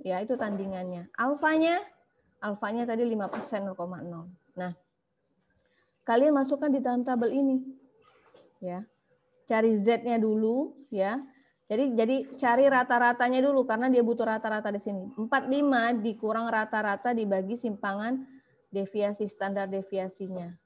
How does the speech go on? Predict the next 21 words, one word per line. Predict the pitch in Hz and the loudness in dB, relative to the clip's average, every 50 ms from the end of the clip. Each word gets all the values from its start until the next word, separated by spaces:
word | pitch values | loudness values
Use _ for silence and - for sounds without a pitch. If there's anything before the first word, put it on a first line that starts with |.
| - - | -20 -12
Hasilnya | - 180 180 - 214 214 226 240 226 220 | -10 -10 -6 -4 -4 -2 -2 -2 -2 -4
nanti | 214 208 202 | -4 -4 -4
ini, | - 196 196 185 196 208 226 269 294 320 359 - - - _ _ _ _ _ _ - | -4 -4 -4 -4 -2 0 2 4 4 2 0 -4 -10 -20 _ _ _ _ _ _ -8
ya. | 196 190 190 202 247 262 - _ _ _ _ | -4 -4 -4 -4 -6 -8 -12 _ _ _ _
Kemudian | 226 233 233 240 226 262 277 285 294 285 | -2 2 2 2 4 4 4 4 4 2
kalian | 294 262 247 254 254 254 254 247 | 2 2 4 4 4 4 4 4
lihat | 247 233 220 226 240 262 285 262 - - _ _ _ _ _ _ _ _ _ - _ _ _ _ _ _ _ _ _ _ _ _ _ _ _ - | 4 4 4 6 6 4 4 0 -6 -18 _ _ _ _ _ _ _ _ _ -20 _ _ _ _ _ _ _ _ _ _ _ _ _ _ _ 0
minus | 240 254 262 262 285 320 311 - | 4 6 6 6 6 4 2 2
satu | - 277 262 254 262 285 269 | 2 2 2 2 2 0 2
koma | 277 262 254 254 247 | 2 2 4 4 4
empat | 247 254 254 262 220 - | 2 2 2 0 0 0
lima | 247 247 240 240 240 233 | 0 0 0 0 0 0
tujuh | 240 240 214 214 233 | 0 0 0 0 0
tujuh | 226 262 262 262 208 233 233 233 | 0 2 2 2 2 2 0 0
di | 214 214 220 214 214 | 2 0 0 0 0
tabel | - 233 220 214 214 208 226 220 | 0 0 0 2 2 2 2 2
Z. | 220 202 240 233 208 - - - _ - - _ _ _ _ _ _ _ _ _ _ _ _ - | 2 2 2 2 2 0 -4 -12 _ -20 -20 _ _ _ _ _ _ _ _ _ _ _ _ -10
Hasilnya | 202 202 - 247 240 254 254 240 | -6 -2 0 0 0 0 0 0
berapa? | 226 214 202 196 196 202 208 185 180 185 - _ _ _ _ _ _ _ _ _ _ _ _ _ | 2 2 2 0 0 -2 -4 -4 -4 -8 -14 _ _ _ _ _ _ _ _ _ _ _ _ _
Hasilnya | 202 202 202 247 233 226 226 202 | -12 -8 -6 -4 -4 -4 -4 -4
ini, | 220 214 202 190 | -6 -6 -6 -8